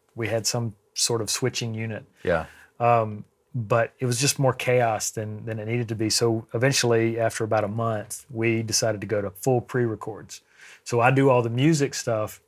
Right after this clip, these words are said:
Speaker 1: pre-record. The pastor does all of the preaching pre-record, and everybody in between, and then they take it on Saturday evening and put it together.
Speaker 2: Yeah.
Speaker 1: Um, yeah, it's not fun to do, to mix yourself.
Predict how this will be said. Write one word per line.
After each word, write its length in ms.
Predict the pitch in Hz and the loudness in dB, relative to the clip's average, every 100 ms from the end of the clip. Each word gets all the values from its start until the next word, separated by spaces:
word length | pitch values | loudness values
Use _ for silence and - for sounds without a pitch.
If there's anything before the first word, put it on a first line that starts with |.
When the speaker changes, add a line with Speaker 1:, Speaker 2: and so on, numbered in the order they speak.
| _ | _
Speaker 1:
pre-record. 640 | - 135 120 - 107 104 104 _ - | -2 0 0 -4 -6 -6 -8 _ -18
The 80 | |
pastor 440 | - 123 120 - 117 | -4 2 2 2 -4
does 260 | 110 107 | -2 -2
all 240 | 110 107 104 | 0 0 -2
of 100 | 98 | -6
the 120 | 104 | -12
preaching 640 | - - 165 127 110 110 _ _ | -4 2 2 0 -4 -8 _ _
pre-record, 580 | - 110 101 - 104 101 | -4 -4 -4 -4 -4 -6
and 80 | - | -6
everybody 460 | 113 117 113 110 107 | -2 0 2 0 -2
in 80 | |
between, 440 | 104 - 139 123 113 - - - | -6 -4 -2 -2 -6 -14 -18 -2
and 100 | 123 | 2
then 140 | 120 | 2
they 100 | 113 | 2
take 280 | 104 117 107 | -2 -4 -4
it 140 | 110 _ - | -8 _ -8
on 120 | 110 | -4
Saturday 480 | - 120 110 107 104 | 0 0 0 -4 -6
evening 320 | 113 110 104 | -6 -6 -8
and 100 | 98 | -8
put 160 | - 104 | -8 -10
it 80 | |
together. 500 | - 98 104 98 90 - | -10 -10 -8 -8 -10 -8
Speaker 2:
Yeah. 220 | 85 80 - - - _ | -6 -6 -12 -20 -20 _
Speaker 1:
Um, 540 | 120 113 107 98 92 92 _ _ _ - - | 0 2 2 -4 -10 -14 _ _ _ -16 -4
yeah, 240 | 127 131 | 4 4
it's 380 | 110 120 - - | 4 2 2 2
not 340 | 123 110 110 | 0 0 -4
fun 520 | - - 104 95 92 90 _ _ _ _ | -8 -6 -6 -8 -14 -18 _ _ _ _
to 100 | - | -8
do, 320 | 110 113 110 107 - | -4 -2 -4 -8 -10
to 120 | 113 | -6
mix 260 | 110 107 - | -6 -6 -8
yourself. 560 | 101 110 92 - - | -6 -6 -6 -10 -16